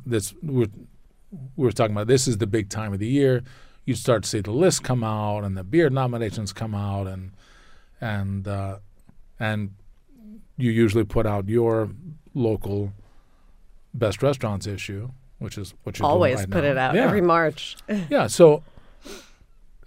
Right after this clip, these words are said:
Speaker 1: so now, now is that time, and I'm sure that people, like, in our business and our positions, they wait, like, "Did we make it? What are they gonna say? Is it all really nice? Did I get dinged?" You know, like,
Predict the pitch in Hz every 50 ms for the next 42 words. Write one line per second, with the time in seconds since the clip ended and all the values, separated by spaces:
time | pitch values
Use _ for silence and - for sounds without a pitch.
0 | - - - - - 143 131 147 160 135 131 127 131 135 135 131 143 131 127 127
1 | 127 120 113 98 104 117 104 - - - 110 104 101 120 131 123 110 110 104 -
2 | - 120 110 117 - - 131 127 127 113 113 131 135 120 - - - - - -
3 | - - - - 196 135 123 120 127 143 143 127 120 113 101 95 104 120 117 104
4 | - 110 110 104 104 104 95 - - - - 113 113 151 160 - - 107 98 101
5 | 104 - - - - - - - - - - - - - - 131 113 110 117 113
6 | 113 - - 131 107 101 - - - - - - - - - - _ _ _ -
7 | - - - - 98 101 120 175 214 202 202 - 175 160 151 156 160 - - -
8 | - - - - - 156 131 104 95 85 76 82 82 - - - 214 196 185 180
9 | 175 170 165 160 - - - - - - - - - 123 98 95 104 92 90 95
10 | 90 90 95 92 104 131 165 196 190 175 170 170 160 - - 110 98 98 95 95
11 | 98 92 98 98 98 127 127 135 139 135 131 131 131 180 151 127 117 110 107 113
12 | 120 123 123 120